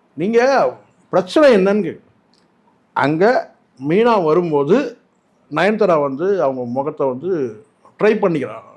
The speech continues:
ட்ரை பண்றாங்க, திருப்பி மு-, முகத்தை திருப்பிக்கிறாங்க, நல்லா தெரியுது. அஹ், எங்க-, ஒரு வேண்டா வெறுப்பா காட்டுறாங்க.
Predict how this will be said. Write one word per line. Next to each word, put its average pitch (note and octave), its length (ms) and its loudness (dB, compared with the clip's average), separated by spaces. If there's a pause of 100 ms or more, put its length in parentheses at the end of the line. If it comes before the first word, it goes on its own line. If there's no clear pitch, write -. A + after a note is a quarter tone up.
(120)
ட்ரை A3 180 2
பண்றாங்க, E3 380 0
திருப்பி G#3+ 280 2
மு-, C#3+ 380 2
முகத்தை E3+ 280 0
திருப்பிக்கிறாங்க, F#3+ 580 0
நல்லா D3 180 -2
தெரியுது. F#3+ 420 0 (460)
அஹ், G3 240 0
எங்க-, G#3 260 -2
ஒரு A#3+ 240 4
வேண்டா C4 320 4
வெறுப்பா A#3 260 2
காட்டுறாங்க. D#3+ 460 -2